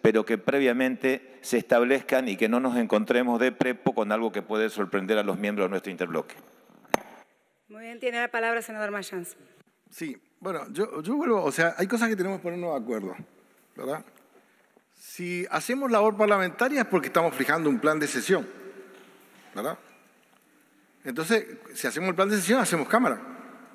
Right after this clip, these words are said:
Speaker 3: ¿verdad? Si hacemos un plan y directamente, este, no hacemos quórum, o si a nos falta por un, por va-, por varios problemas. Hoy tenemos una persona que,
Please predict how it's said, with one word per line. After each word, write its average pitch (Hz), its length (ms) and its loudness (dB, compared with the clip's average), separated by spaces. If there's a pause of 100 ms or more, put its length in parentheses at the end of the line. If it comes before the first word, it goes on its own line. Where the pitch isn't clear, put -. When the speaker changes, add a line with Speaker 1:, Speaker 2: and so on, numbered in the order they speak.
(1300)
Speaker 3:
¿verdad? 139 280 -10 (480)
Si - 200 -8
hacemos 202 320 2
un 220 80 2
plan 180 420 2 (1300)
y 135 80 0
directamente, 165 880 2 (100)
este, 123 400 -2
no 123 100 2
hacemos 170 320 2
quórum, 185 380 6 (440)
o 120 120 -2
si 127 260 2
a 127 80 0
nos 127 120 0
falta 170 320 2
por 131 180 0
un, 175 100 2
por 156 240 2
va-, 185 120 4
por 214 160 6
varios 247 180 4
problemas. 143 320 4
Hoy 190 80 4
tenemos 214 240 6
una 214 160 4
persona 214 400 2
que, 156 260 0